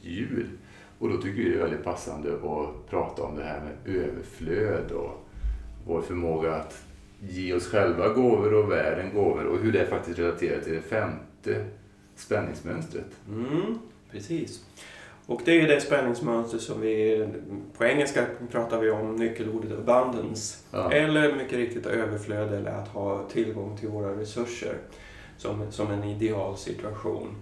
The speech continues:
Speaker 2: Och som med alla spänningsmönster så har vi en, en uppsida och en nedsida på dem, en curse och blessing.
Speaker 1: Precis.
Speaker 2: Så att det ska vi prata vidare med lite mer om i,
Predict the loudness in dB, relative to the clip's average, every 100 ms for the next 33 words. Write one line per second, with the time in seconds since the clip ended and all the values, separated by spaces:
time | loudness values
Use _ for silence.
0 | -16 -20 -20 -4 0 0 4 8 10 10
1 | 8 6 6 4 4 0 -2 -2 0 0
2 | 0 2 2 4 2 0 -2 -2 -2 -2
3 | -2 -2 -2 -2 0 2 2 2 2 2
4 | 2 0 -2 -2 -4 -4 -2 -2 -2 -2
5 | -2 -2 -2 -4 -8 -12 -12 -10 -6 0
6 | 0 2 0 0 -2 -2 0 2 2 0
7 | -4 -6 -4 -4 -2 -2 -2 -6